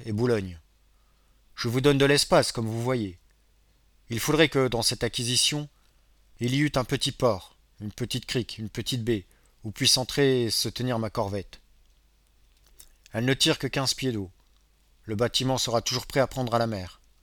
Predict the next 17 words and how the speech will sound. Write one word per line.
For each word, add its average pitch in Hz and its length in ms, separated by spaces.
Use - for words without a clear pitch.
à 101 100
quelques 131 540
heures 123 160
du 117 160
jour 131 240
ou 131 80
de 131 80
la 127 160
nuit, 98 320
qu'il 107 160
me 110 100
plaise 123 300
de 120 80
lui 117 120
donner 120 200
le 117 100
signal. 98 480